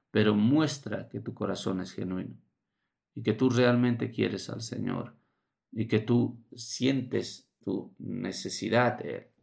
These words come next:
Y este es el sentido de la parábola. Y lo vas a entender a medida que yo te lo vuelva a leer.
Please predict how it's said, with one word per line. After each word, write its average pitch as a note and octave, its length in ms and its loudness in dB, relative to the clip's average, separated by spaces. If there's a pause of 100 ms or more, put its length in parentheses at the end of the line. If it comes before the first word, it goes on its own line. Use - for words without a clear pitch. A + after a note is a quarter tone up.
(200)
Y G2+ 120 2
este D#3+ 180 0
es D#3+ 120 -2
el G#2+ 80 -2
sentido F#2+ 500 -4
de - 220 -8
la F#2 160 0
parábola. F2+ 460 -4 (1300)
Y - 120 0
lo G2 100 4
vas G#2 200 2
a G2+ 300 2
entender G#2+ 420 0
a G#2+ 60 4
medida G#2 340 2
que G#2 180 0
yo G2+ 220 0
te A2+ 160 -6
lo G#2 100 0
vuelva G#2 280 2
a G2 60 -2
leer. G#2+ 400 -2